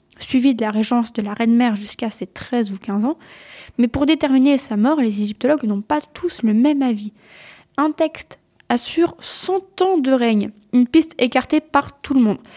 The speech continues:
parce qu'il s'agit, euh, seulement de montrer que les rois sont d'être, sont des êtres fantastiques, des enfants de Dieu, d'Horus ou de Ré, et donc c'est uniquement un côté mystique et un culte de la personnalité pour, euh, revaloriser, euh, le pharaon. Donc c'est une thèse complètement écartée.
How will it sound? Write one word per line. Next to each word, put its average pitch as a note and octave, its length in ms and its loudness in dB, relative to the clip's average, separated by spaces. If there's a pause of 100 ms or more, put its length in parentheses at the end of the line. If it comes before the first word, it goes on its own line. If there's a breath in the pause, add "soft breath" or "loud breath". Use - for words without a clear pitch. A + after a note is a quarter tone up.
(200 loud breath)
parce A3 120 -6
qu'il A#3+ 120 -8
s'agit, A3 460 -2
euh, G3 200 -4
seulement A#3+ 420 2
de A3+ 140 0
montrer G#3 380 0
que - 200 -18
les G#3 120 -2
rois A3+ 200 0
sont - 160 -4
d'être, G#3+ 320 -4
sont - 160 -6
des G#3+ 140 2
êtres - 160 -8
fantastiques, B3 600 -4 (320 loud breath)
des A#3+ 200 2
enfants B3 360 0
de G#3+ 140 0
Dieu, A3 380 0
d'Horus G#3+ 600 -2 (100)
ou A#3 100 0
de G3 120 -2
Ré, A3 240 -6 (480 loud breath)
et A3 80 0
donc A#3+ 240 0
c'est - 240 -10
uniquement A#3+ 600 2
un G#3 140 -2
côté G#3+ 320 -2
mystique A3 560 -2
et G3+ 60 -2
un G3 120 -4
culte B3+ 220 -2
de A3+ 60 2
la G#3 100 -2
personnalité G#3+ 680 -4
pour, G3 340 -8
euh, F3+ 180 -6
revaloriser, G#3+ 800 -2 (140)
euh, G3+ 120 -2
le G3+ 120 -4
pharaon. G#3+ 420 -4 (360)
Donc G#3+ 160 -4
c'est - 140 -8
une A3 100 0
thèse C4+ 220 0
complètement A#3+ 400 -4
écartée. A3 440 -10